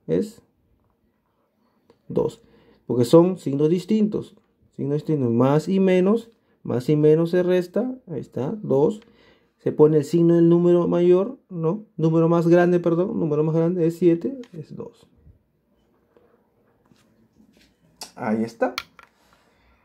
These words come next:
Podemos hacer de esta manera o, si quieren, también lo podemos hacer de esta manera. Menos once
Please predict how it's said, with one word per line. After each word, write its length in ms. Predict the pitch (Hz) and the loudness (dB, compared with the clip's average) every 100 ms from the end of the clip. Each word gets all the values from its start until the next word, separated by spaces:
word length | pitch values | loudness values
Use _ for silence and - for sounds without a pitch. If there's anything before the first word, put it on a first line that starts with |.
| _ _ _ _ _ _ _ _ _ _ _ _ _ _ _ _ _ _ _ _ _ _ | _ _ _ _ _ _ _ _ _ _ _ _ _ _ _ _ _ _ _ _ _ _
Podemos 400 | - 202 262 247 | -2 2 2 2
hacer 400 | 214 214 220 220 - _ _ _ _ _ _ _ _ _ _ _ - _ _ _ - _ - - _ _ _ - 170 | 2 2 0 -2 -18 _ _ _ _ _ _ _ _ _ _ _ -20 _ _ _ -20 _ -20 -20 _ _ _ -12 -2
de 100 | 180 | 0
esta 200 | 180 185 | 0 0
manera 520 | 185 196 190 202 - | 0 0 0 -4 -6
o, 320 | 214 220 247 - _ _ _ _ _ _ _ _ _ _ _ _ _ _ _ | 0 0 0 -8 _ _ _ _ _ _ _ _ _ _ _ _ _ _ _
si 180 | - 180 | -10 -2
quieren, 520 | 202 190 196 202 214 _ _ | 2 2 2 -2 -8 _ _
también 440 | - 160 170 170 175 | -6 0 2 2 0
lo 160 | 156 151 | -6 -2
podemos 360 | 147 156 156 | 2 4 2
hacer 200 | 143 156 | -4 -2
de 80 | 147 | -2
esta 160 | 156 196 | -2 -2
manera. 380 | 269 302 - - _ _ _ _ _ _ _ _ _ _ _ _ _ _ _ _ _ | -4 -6 -8 -12 _ _ _ _ _ _ _ _ _ _ _ _ _ _ _ _ _
Menos 400 | 147 180 202 202 | -2 0 2 2
once 420 | 180 175 170 233 | 2 0 -2 -6